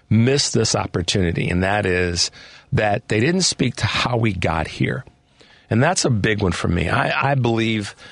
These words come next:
um, I'm, I, you know, kinda call myself a little bit of a social scientist, or at least, um, a human scientist as it relates to how things get to where they are. And sometimes, <laughs> Paul, my friends, and certainly my family laugh at me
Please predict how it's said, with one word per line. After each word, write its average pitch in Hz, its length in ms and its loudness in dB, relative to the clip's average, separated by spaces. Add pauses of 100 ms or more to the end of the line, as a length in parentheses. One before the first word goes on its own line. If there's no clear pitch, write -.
(220)
um, 87 320 0
I'm, 104 180 0
I, 107 120 2
you 123 260 0
know, 92 100 2
kinda 101 280 0
call 107 220 -2
myself 95 380 0
a 87 60 0
little 104 240 4
bit 95 100 2
of 87 120 0
a 87 60 0
social 92 360 0
scientist, 90 640 0
or 92 160 2
at 90 80 -2
least, 98 340 0 (480)
um, 87 460 2
a 90 80 0
human 117 380 2
scientist 87 440 0
as 90 140 0
it - 60 0
relates 90 380 0
to 90 260 2 (500)
how 139 160 -2
things 117 320 2
get 101 180 0
to 104 100 2
where 87 200 2
they 80 160 2
are. 82 340 0
And 90 160 2
sometimes, 113 800 0
<laughs> - 20 -8
Paul, 98 300 2
my 85 160 2
friends, 101 520 0 (320)
and 87 120 2
certainly 131 360 2
my 98 200 2
family 95 440 0
laugh 104 440 0
at 98 80 0
me 82 340 0